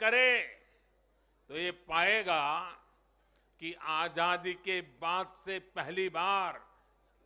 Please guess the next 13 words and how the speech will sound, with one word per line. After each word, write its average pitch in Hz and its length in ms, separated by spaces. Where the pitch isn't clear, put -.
आज 151 220
देश 175 360
में 165 140
एक 156 100
ऐसी 196 420
सरकार 156 680
है 202 420
जो 196 160
महिलाओं 226 720
की 285 200
समस्याएं, 214 840
उनकी 269 320
चुनौतियां 247 760